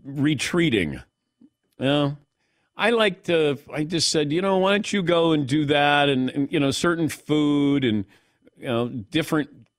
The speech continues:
yoga. And there, there was one where they played, like, um, the noises, and you just sat there for an hour. You lied there for an hour on your blanket.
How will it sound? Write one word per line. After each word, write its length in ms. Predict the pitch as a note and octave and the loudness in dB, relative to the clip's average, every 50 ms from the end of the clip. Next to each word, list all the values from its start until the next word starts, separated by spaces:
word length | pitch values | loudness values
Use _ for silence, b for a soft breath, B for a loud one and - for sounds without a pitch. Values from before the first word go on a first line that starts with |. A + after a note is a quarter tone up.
| _ C#3 | _ -12
yoga. 1200 | B2 B2 B2+ A#2 B2 C#3 C#3+ D3 D3 D3 C3+ C#3 D3 C#3+ C#3+ C#3 C#3 C3+ C3 C3 B2+ B2 A#2+ A#2 G#2+ | -8 -4 -2 0 2 2 2 2 2 0 0 0 0 2 2 2 2 2 2 2 2 2 2 0 0
And 220 | G2+ G#2 G#2 G2+ b b b b b b | 0 -2 -2 -4 b b b b b b
there, 200 | C#3 C#3+ F3+ F3+ | -2 0 0 0
there 220 | E3+ D3+ F#3 G3+ | 0 0 0 0
was 180 | G#3 G3+ E3+ - | 2 0 0 -2
one 360 | D3 D#3 F3 F#3+ G#3+ A3 G#3 | -2 0 0 2 2 2 2
where 160 | F#3 F3+ F3 | 2 2 2
they 180 | D#3+ E3 D#3 D3 | 2 2 0 0
played, 460 | A#2+ - - - D#3+ E3 E3 D#3 C#3 | -2 -4 -4 -2 0 0 0 0 0
like, 260 | C#3 C#3 C3+ - - | 0 0 0 0 0
um, 400 | C3+ A#2+ A#2+ A2+ G#2+ G#2+ G#2 G#2 - _ - _ _ A#3+ - _ | 0 2 2 2 2 0 -2 -4 -8 _ -20 _ _ -16 -16 _
the 340 | _ A#2+ A#2+ A#2 A2+ A2 G2+ - - _ _ _ _ _ _ _ _ - _ - _ | _ -2 0 0 0 0 -2 -4 -10 _ _ _ _ _ _ _ _ -20 _ -20 _
noises, 1000 | - D#3 C3 C3+ C#3 D3 D3+ D#3 D3 C#3+ C3 G#2 - G2+ D#2+ D#2 - - - - _ _ _ _ _ _ _ _ _ _ _ _ | -4 -2 0 2 2 2 2 4 2 2 0 0 -2 -4 -6 -6 -8 -14 -16 -16 _ _ _ _ _ _ _ _ _ _ _ _
and 160 | C#3 C3+ C#3+ | 0 2 2
you 80 | D3+ E3 | 2 0
just 180 | E3+ D#3 - | 0 0 0
sat 240 | - F#3 E3 E3+ E3 | 2 2 2 2 2
there 140 | - D#3 C#3 | 0 0 0
for 160 | A#2+ - C#3+ | 0 0 0
an 80 | C3+ C3 | 0 2
hour. 240 | C3+ - B2+ C3 A#2+ - | 2 2 2 0 0 0
You 140 | D3+ C#3+ | 0 0
lied 320 | D3 D#3 E3+ F#3+ A3 A#3 G#3+ | 2 2 2 2 2 0 0
there 340 | F#3+ F#3 F3 E3+ E3 - _ _ _ - | 0 0 0 0 -2 -6 _ _ _ -10
for 140 | - - D3+ | -4 -2 0
an 80 | D3 D3+ | 2 2
hour 300 | D3+ E3 E3 C#3+ B2 A#2 | 2 4 4 2 2 2
on 100 | A#2 A2+ | 2 2
your 100 | A2 G#2+ | 0 0
blanket. 480 | F#2+ A2+ A2+ A2 G#2 - - - - | 2 2 2 2 2 0 -6 -14 -14